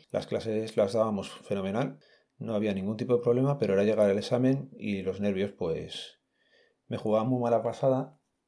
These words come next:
y normalmente, pues, lo suspendía. Comento, creo que se podían suspender por acumulación de faltas leves, unas faltas como medianas o, o medias o algo así, y luego las faltas graves que eran las, las excluyentes, ¿vale? Bueno, pues en mi caso me fueron suspendiendo por,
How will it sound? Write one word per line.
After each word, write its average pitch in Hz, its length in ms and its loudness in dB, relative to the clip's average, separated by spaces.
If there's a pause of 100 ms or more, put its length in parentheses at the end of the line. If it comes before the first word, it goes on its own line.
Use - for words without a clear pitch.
(120)
y 120 180 -4
normalmente, 101 540 -4
pues, 85 280 -6
lo 82 80 -8
suspendía. - 520 -14 (640)
Comento, 101 480 -2
creo 113 160 6
que 123 100 2
se 131 140 0
podían 120 260 2
suspender 120 600 0
por 92 500 0 (500)
acumulación 98 640 -4
de 107 60 0
faltas - 380 -4
leves, 135 420 0
unas 101 220 -6
faltas 98 560 -2
como 92 240 -8
medianas 101 600 -2
o, 92 460 -6 (200)
o 92 120 -10
medias 113 280 -2
o 113 40 -4
algo 101 100 0
así, 139 280 -2 (160)
y 98 120 -8
luego 98 180 4
las 95 100 2
faltas 98 280 -2
graves 104 280 4
que - 100 -4
eran 95 200 2
las, 76 540 -2
las 123 240 -8
excluyentes, 85 500 -10
¿vale? 82 240 -4 (320)
Bueno, 98 240 -4
pues 92 140 -6
en 104 60 -2
mi 101 80 -2
caso 117 220 0
me 127 120 2
fueron 131 180 2
suspendiendo 120 480 -4
por, 95 340 -2